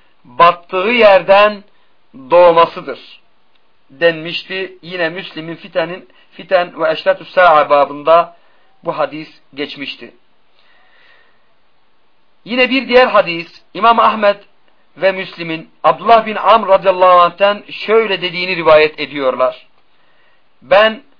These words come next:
Resulullah aleyhissalatü vesselam'dan bir hadis ezberledim ve şu ana kadar, şu ana kadar da unutmadım." Kim diyor bunu? Abdullah İbni Amr radıyallahu anh.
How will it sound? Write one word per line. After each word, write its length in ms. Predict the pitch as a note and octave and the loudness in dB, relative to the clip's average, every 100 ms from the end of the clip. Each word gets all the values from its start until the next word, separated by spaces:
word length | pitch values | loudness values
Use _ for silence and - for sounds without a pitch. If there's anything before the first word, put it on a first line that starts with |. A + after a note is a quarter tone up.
| _ _ _ | _ _ _
Resulullah 440 | D#3 - F3 A3 A3+ | -6 -6 0 4 4
aleyhissalatü 480 | G#3+ - G#3 G#3+ | 2 2 2 2
vesselam'dan 720 | F#3+ - F#3+ F3 F3 G3 F#3+ E3+ | -2 -2 0 0 0 -2 -2 -6
bir 120 | G3+ | -10
hadis 380 | E3+ F3 F#3+ F3+ | -4 -4 -6 -10
ezberledim 720 | D#3+ C#3+ C3+ C3+ C3 B2 B2+ - _ _ _ _ _ _ _ _ | -8 -6 -2 -2 -4 -10 -16 -20 _ _ _ _ _ _ _ _
ve 120 | E3 | -10
şu 300 | E3 B3 - | -8 -8 0
ana 360 | G3 G3 G#3+ G#3+ | 4 4 2 2
kadar, 440 | F#3 E3+ E3 D#3+ _ _ _ | 0 4 4 2 _ _ _
şu 220 | - A3 | -4 0
ana 260 | F#3+ G3+ | 2 2
kadar 380 | G#3 F#3+ G3+ G3+ | 0 2 4 4
da 120 | F#3+ | 2
unutmadım." 640 | G3 F#3+ - E3 C3+ B2+ A#2+ _ _ _ _ _ _ | -4 -8 -10 -6 -6 -6 -18 _ _ _ _ _ _
Kim 200 | - G#3 | -16 -14
diyor 260 | F#3 E3+ D#3 | -8 -8 -6
bunu? 300 | F3+ G#3+ - _ _ _ _ _ | -2 -2 -4 _ _ _ _ _
Abdullah 720 | C3+ C#3 C#3 D#3 F3 F#3+ G3 - - - - - - | -2 -2 -2 0 4 6 4 0 -14 -20 -20 -20 -14
İbni 520 | F#3+ E3+ E3+ E3 - _ _ _ _ - | -12 -10 -8 -10 -12 _ _ _ _ -6
Amr 320 | D3+ F3+ C#3+ - _ - | -2 -2 -4 -20 _ -4
radıyallahu 720 | D3+ F3 E3 D#3 D#3+ E3+ D#3+ | -2 0 -2 -2 2 4 4
anh. 180 | D3+ D3+ | 2 -2